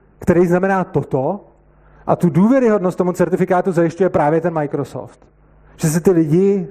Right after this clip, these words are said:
mý případný třeba potenciální zaměstnavatelé nebo někdo, kdo mě chce, mm, jako pronajmout nebo takhle, tak, tak se podívá na to, co ten certifikát vlastně zaručuje,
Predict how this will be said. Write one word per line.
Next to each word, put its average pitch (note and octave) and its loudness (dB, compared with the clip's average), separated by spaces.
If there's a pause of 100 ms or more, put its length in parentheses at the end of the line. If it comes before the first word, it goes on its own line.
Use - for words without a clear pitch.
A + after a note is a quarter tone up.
mý E3 0
případný E3 0
třeba D#3+ 0
potenciální D#3 -2
zaměstnavatelé D#3 -2
nebo C#3+ -6
někdo, C#3 -4
kdo C3+ -4
mě C3+ -6
chce, C3+ -4
mm, A#2 -16
jako - -2
pronajmout C#3+ -2
nebo B2 -6
takhle, C3 -2
tak, D3+ -6 (500)
tak D3 -4 (180)
se - -2
podívá D#3+ 2
na D#3+ -2
to, D#3 -10 (380)
co - 0
ten F3 0
certifikát D#3 2
vlastně D#3 -2
zaručuje, D#3 -2